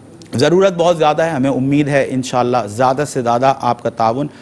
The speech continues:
हमारे शामिल हाल होगा। और आज की भी इस खुसूसी ट्रांसमिशन में आप अपनी मोहब्बतों का इजहार करेंगे और वो दर्द हमसे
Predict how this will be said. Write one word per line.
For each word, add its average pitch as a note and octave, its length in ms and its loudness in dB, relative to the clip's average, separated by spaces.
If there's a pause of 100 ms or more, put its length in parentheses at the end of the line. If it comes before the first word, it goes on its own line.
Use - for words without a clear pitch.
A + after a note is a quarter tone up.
(240)
हमारे A#2+ 260 2
शामिल A#2+ 380 -2
हाल A2+ 280 0
होगा। B2 240 0
और B2 160 0
आज D3 260 2
की F3+ 140 -8
भी F3 100 -2
इस F3+ 100 -2
खुसूसी E3+ 420 -4
ट्रांसमिशन C#3 560 -2
में C3+ 220 -2 (280)
आप C#3+ 300 2
अपनी C#3 260 -2
मोहब्बतों B2+ 560 -2
का C3 100 0
इजहार A#2 360 0
करेंगे A#2+ 520 -2
और B2+ 300 0
वो C3 220 2
दर्द C#3+ 380 0
हमसे D3 420 -2